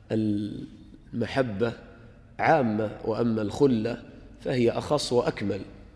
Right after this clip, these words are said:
ولهذا نبه على خطأ من يقول يعني: "إبراهيم خليل الله ومحمد حبيب الله". هذه عبارة غير صحيحة. لماذا؟ لأن درجة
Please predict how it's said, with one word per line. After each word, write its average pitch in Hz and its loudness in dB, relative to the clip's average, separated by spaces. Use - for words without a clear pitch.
ولهذا 127 0
نبه 147 2
على 107 -2
خطأ 123 0
من 104 -2
يقول 101 0
يعني: 101 -2
"إبراهيم 107 2
خليل 110 0
الله 107 2
ومحمد 117 0
حبيب 110 0
الله". 92 -4
هذه - -8
عبارة 120 2
غير 165 0
صحيحة. 117 -2
لماذا؟ 123 2
لأن 104 -4
درجة 117 2